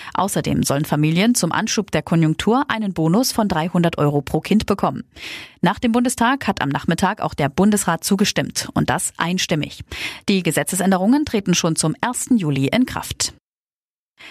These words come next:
Lockdown in Gütersloh um eine Woche verlängert, in Warendorf hingegen wird gelockert. N-R-W-Ministerpräsident Armin Laschet hat verkündet, dass der Lockdown für den Landkreis Warendorf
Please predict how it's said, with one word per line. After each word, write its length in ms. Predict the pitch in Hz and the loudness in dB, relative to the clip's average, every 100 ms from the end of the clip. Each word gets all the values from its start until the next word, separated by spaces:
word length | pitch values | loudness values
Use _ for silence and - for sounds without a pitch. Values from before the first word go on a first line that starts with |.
| - _ _ _ | -20 _ _ _
Lockdown 440 | 175 240 - 220 226 | 2 2 0 0 2
in 240 | 165 160 | 0 2
Gütersloh 480 | 190 233 180 175 226 | 2 0 -2 2 2
um 260 | 262 170 - | 2 -4 -4
eine 300 | 170 240 208 | -4 -2 -2
Woche 160 | 185 | -2
verlängert, 680 | 175 165 160 226 302 - - | -2 0 2 2 0 -2 0
in 200 | - 196 | 2 2
Warendorf 420 | 190 196 175 247 | 0 0 0 0
hingegen 400 | 220 180 160 165 | -2 0 0 2
wird 180 | 156 - | 0 0
gelockert. 520 | 165 185 - 165 - - _ - - - _ | 0 0 0 -4 -8 -14 _ -20 -20 -20 _
N-R-W-Ministerpräsident 1080 | - 262 269 277 240 233 240 214 202 196 190 | -2 0 0 2 2 2 0 0 0 2 0
Armin 240 | - 175 165 | -2 -2 0
Laschet 460 | 143 - 160 143 | 0 0 0 0
hat 160 | 151 - | -4 -2
verkündet, 640 | 151 - 170 262 294 - | -4 0 2 2 0 -2
dass 160 | 185 - | -2 0
der 140 | 170 | 0
Lockdown 500 | 156 214 - 190 156 | 0 -2 0 0 0
für 140 | - 147 | -2 0
den 120 | 147 | 2
Landkreis 540 | 143 151 - 151 - | 0 -2 -2 -2 0
Warendorf 560 | 143 185 196 151 170 | -2 0 -2 0 0